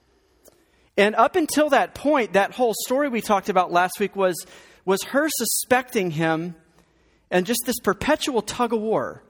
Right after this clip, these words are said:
I get final say. I have veto power over my life and my story, and I'm not on board with your plans of what you want to do with my characters. And so I'm gonna take my story and run away.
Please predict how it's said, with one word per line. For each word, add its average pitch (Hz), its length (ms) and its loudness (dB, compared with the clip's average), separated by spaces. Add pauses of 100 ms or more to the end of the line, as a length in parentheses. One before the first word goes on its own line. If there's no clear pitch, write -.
(480)
I 226 200 6
get 285 180 -2
final 233 380 2
say. 208 420 2
I 214 200 4
have 247 280 0
veto 214 340 0
power 190 400 0
over 190 200 -2
my 185 220 2
life 180 300 2
and 165 120 -2
my 165 140 2 (100)
story, 180 360 0 (220)
and 170 140 4
I'm 233 120 4
not 262 200 2
on 247 120 -2
board 214 200 2
with 214 160 0
your 208 100 2
plans 202 380 0
of 165 80 -8
what 185 200 -2
you 196 80 -2
want 180 160 0
to 165 60 0
do 160 180 -2
with 156 140 -6
my 147 140 -4
characters. 131 760 -10 (1500)
And 156 140 -2
so 170 140 0
I'm 160 160 2
gonna 170 160 0
take 170 260 -2
my 151 140 0
story 143 480 -4
and 131 100 -4
run 131 160 -6
away. 135 320 -4